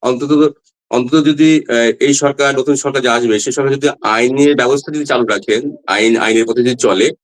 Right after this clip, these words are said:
সা-, তখন কিন্তু স্বাভাবিকভাবেই এই, এই সাংবাদিকরা অবশ্যই জামিন পাওয়ারই কথা আর কি, আইন তাই বলে। তো সেটাই আশা, প্রত্যাশা থাকবে যে সেটি হবে। তো একটা, আরেকটা শেষ প্রশ্ন করতে চাই আপনাকে। আহ, আপনি নরেন্দ্র মোদীর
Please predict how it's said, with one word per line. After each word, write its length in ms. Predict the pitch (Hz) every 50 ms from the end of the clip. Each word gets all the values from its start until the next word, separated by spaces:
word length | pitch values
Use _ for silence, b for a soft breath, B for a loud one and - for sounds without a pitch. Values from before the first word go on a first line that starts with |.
| _ _ _ _ _ _
সা-, 300 | - - 160 160 165 170
তখন 180 | - 160 160 202
কিন্তু 140 | 196 190 185
স্বাভাবিকভাবেই 800 | - 160 143 147 170 185 180 165 160 170 165 151 151 165 180 175
এই, 640 | - 113 123 127 127 127 127 127 127 127 123 120 - _ _ _ _
এই 220 | - - 110 117 113
সাংবাদিকরা 680 | 113 - 117 113 117 120 117 120 120 123 120 117 120 120
অবশ্যই 580 | 113 120 123 - - 127 117 104 95 - 101
জামিন 420 | 98 101 98 104 110 113 113 110 - _ _ _ _ _ _ _ _ _
পাওয়ারই 240 | 107 110 127 147 139
কথা 260 | - 92 - - 101 82
আর 100 | 82 -
কি, 120 | - 90
আইন 240 | 90 95 104 110 107
তাই 220 | 101 95 101 107
বলে। 280 | 98 92 82 80 82 - _ _
তো 60 | 120
সেটাই 460 | 120 - 196 - 160 165 175 175 165 - -
আশা, 260 | - 110 123 - 143
প্রত্যাশা 460 | - _ _ - 139 139 151 139 151
থাকবে 300 | 139 143 139 127 131 135
যে 100 | 120 120
সেটি 240 | 120 139 - - 139
হবে। 260 | 123 110 104 107 120 123 _ - - - - - - - - -
তো 60 | 156 175
একটা, 160 | 170 190 -
আরেকটা 280 | - 151 170 170 202
শেষ 220 | 185 - 214 196 202
প্রশ্ন 220 | - 185 - 185
করতে 180 | 175 170 165 170
চাই 140 | 170 180 160
আপনাকে। 400 | 151 - 156 147 147 - 165 185
আহ, 460 | 180 - - - 131 127 123 123 127 - - - 131 - _ - 107
আপনি 480 | 107 110 127 - _ 139 143 135 131 120 -
নরেন্দ্র 380 | - 123 131 139 147 147 147 151
মোদীর 380 | 147 147 147 147 147 143 139